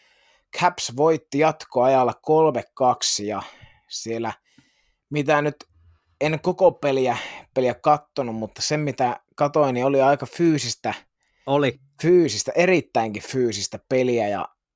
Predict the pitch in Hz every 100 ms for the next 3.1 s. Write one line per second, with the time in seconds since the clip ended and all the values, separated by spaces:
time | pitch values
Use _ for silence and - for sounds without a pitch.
0 | _ _ 143 156 160 131 - 127 117 127
1 | 123 - 117 117 143 147 123 110 113 113
2 | 113 107 127 123 120 110 90 - _ 104